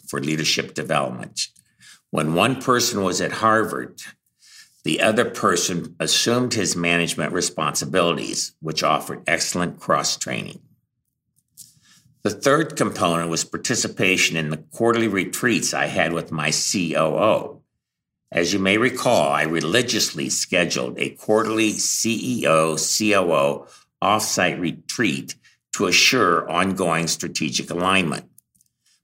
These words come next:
My C O O and I had been doing this for fifteen years. By including the two candidates in these retreats, we felt this experience would further evaluate and develop their strategic leadership skills.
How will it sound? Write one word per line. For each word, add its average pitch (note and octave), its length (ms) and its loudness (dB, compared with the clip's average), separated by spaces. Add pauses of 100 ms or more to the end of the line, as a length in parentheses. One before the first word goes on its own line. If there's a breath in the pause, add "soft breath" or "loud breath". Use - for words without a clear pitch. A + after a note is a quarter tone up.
My E2 100 2
C A#2+ 380 0
O G#2+ 160 6
O F2+ 240 4
and D#2+ 100 -6
I D2 140 0
had D2+ 140 -2
been D#2 180 -2
doing E2+ 280 0
this E2 200 -2
for D2 160 -6
fifteen F#2+ 680 -2
years. F#2 600 -2 (560 loud breath)
By D2+ 120 0
including G2 560 0
the F2 60 -4
two - 240 -2
candidates G#2+ 1040 0
in E2 200 -4
these D#2+ 260 -2
retreats, D2+ 800 -4
we E2+ 160 -4
felt E2+ 460 -2
this - 260 -2
experience E2+ 840 -2 (440)
would - 200 -4
further G#2+ 380 2
evaluate D#2+ 920 0
and D2 140 -8
develop D2 580 -2
their D#2+ 180 -2
strategic - 880 -4
leadership D2+ 520 -4
skills. - 720 -4